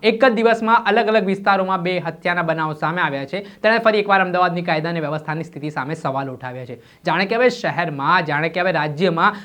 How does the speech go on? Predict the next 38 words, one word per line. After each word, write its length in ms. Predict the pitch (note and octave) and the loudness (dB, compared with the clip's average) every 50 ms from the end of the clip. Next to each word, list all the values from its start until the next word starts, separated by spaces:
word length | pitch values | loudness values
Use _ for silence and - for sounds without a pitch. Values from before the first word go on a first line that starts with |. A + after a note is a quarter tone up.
| - - | -2 -2
હત્યાના 440 | G3 G3 G3 - A#3+ A#3 A#3 A3+ G#3 | -2 0 0 0 0 0 2 2 2
બનાવો 340 | F#3 F3+ F3+ F#3 F#3+ G3 | 0 0 0 2 0 0
સામાન્ય 480 | F#3+ F#3+ F#3+ E3+ F3 F3+ F#3+ G3 G3 G3 | 0 2 2 2 2 2 0 -2 -2 -2
બની 220 | F3+ E3+ E3+ E3+ | -2 -2 -2 -4
ચૂક્યા 340 | D#3 E3 D#3+ D#3 - F#3 F#3 | -4 -6 -6 -4 0 0 2
હોય 180 | E3 E3 E3+ F#3 | 2 2 0 -2
તેવી 340 | F3+ F3+ F3+ F#3 F#3+ G#3 G#3 | -2 -4 -4 -2 0 0 0
રીતે 380 | F#3+ F3+ F#3+ G#3 A3 A3+ A3+ - - - - - | -2 0 2 2 2 2 0 -4 -12 -8 0 2
અસામાજિક 680 | F3+ G#3 G#3 A3+ A3 G#3+ G#3+ A3 F#3 A#3 G#3 A3+ - | 2 4 4 4 4 4 4 2 2 0 -2 -2 -2
તત્વો, 380 | A3 G#3 G#3+ A3 G#3+ A3+ F#3 | -4 -2 -2 0 2 2 2
ગુનેગારો 600 | F#3+ F#3 E3+ F#3 F#3+ G3 G3 G3 F#3+ F#3+ G3+ A#3 | 2 2 -2 0 0 2 2 4 4 4 4 2
કાયદા 300 | A3+ A3+ G#3 F#3+ F#3+ G3+ | 2 2 2 2 2 2
અને 120 | G#3+ G#3+ G#3+ | 0 0 0
વ્યવસ્થાને 540 | G3 F#3+ F#3+ G3+ G3 G3+ - G3 F#3 G3 G3 | 0 0 0 0 -2 -4 -4 -4 -4 -4 -6
કથળી 520 | G3 - - F3 E3+ E3+ G3 F#3+ A#3 A#3+ | -8 -4 -4 -4 -2 -2 -2 0 2 4
રહ્યા 260 | A3+ A3 G#3+ G#3+ G#3+ | 4 6 6 6 4
છે, 280 | G#3 G#3 A#3+ B3+ C4+ - - - F#3 | 4 4 4 4 4 2 -4 -4 2
જાહેરમાં 580 | E3+ A3+ A#3 G#3+ A3+ A#3 A3+ G#3 G#3+ A#3+ A#3+ | 4 4 6 6 4 2 2 2 2 2 4
આતંક 380 | - G3+ G3+ G3+ A3+ B3+ B3 A3+ | 4 4 4 4 4 2 4 4
મચાવી 340 | G#3 - - F3 E3 D3+ C#3+ | 2 2 4 2 2 2 0
રહ્યા 160 | C3+ B2+ B2 | -4 -6 -8
છે. 120 | - B2+ | -10 -16
ત્યારે 460 | - _ _ _ _ - - F#3+ A3+ | -20 _ _ _ _ -4 0 2 2
સૌપ્રથમ 420 | A3 A3+ A3+ A3 A3+ A3 G#3+ A#3 A3+ | 4 4 4 6 6 4 4 4 4
વાત 260 | G#3 G#3 G#3+ G#3 G#3 | 6 4 4 4 2
કરીએ 160 | A3+ G#3 G#3+ | 0 0 2
તો 80 | G#3 A#3 | 4 2
અમદાવાદના 480 | G#3+ G3+ G3+ G#3+ G#3 G#3 G3+ G#3 A3 | 2 4 4 6 6 6 6 4 0
કાગડાપીઠ 800 | G#3 G#3+ - G#3 F#3+ G3 F#3+ G#3 F3+ E3+ E3+ - A3 A3+ A3+ A3 | 0 2 2 4 4 6 6 4 2 2 2 2 -2 -2 -2 -4
પોલીસ 320 | - F#3 F#3+ G3 G#3 G#3 G3+ | -4 -2 0 0 0 -2 -4
સ્ટેશન 420 | - G3+ F#3+ F3 F3+ G3 G3+ G3 | -4 -4 -4 -2 -2 -2 -2 -2
હદ 260 | F3+ D3 E3+ F3+ E3+ | -2 -2 -2 -2 -2
વિસ્તારનો 520 | E3 D#3+ D#3 D#3 - - E3+ D#3+ E3 E3+ D#3+ | -2 -6 -6 -6 -2 0 0 0 0 -2 -4
બનાવ, 340 | D3 D#3 D#3 E3 E3+ F3+ F3 | -4 -2 -2 -2 -2 -4 -4
જ્યાં 240 | D#3 E3+ E3+ C#3+ - - - _ _ - | -4 -4 -4 -4 -6 -10 -20 _ _ -6
મજૂર 440 | F3 F3+ G3+ G#3+ F#3+ A3+ A#3+ B3 B3 | 0 2 2 2 4 4 4 4 4
ગામ 380 | G3+ F3 F#3+ F#3+ G3+ G3+ G3 G3+ | 4 4 4 4 4 2 0 -2
પાસે 400 | D#3+ D3 C#3 C3+ - - A#2 | -2 -2 -4 -6 -10 -14 -16